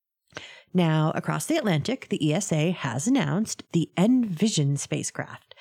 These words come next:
which is set to launch in the early twenty thirties. "A new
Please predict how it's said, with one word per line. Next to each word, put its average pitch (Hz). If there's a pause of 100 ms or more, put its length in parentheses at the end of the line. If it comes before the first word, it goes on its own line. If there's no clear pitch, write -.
(300)
which 202
is 208
set -
to -
launch 139
in 190
the 185
early 139
twenty 127
thirties. 139 (920)
"A 262
new 381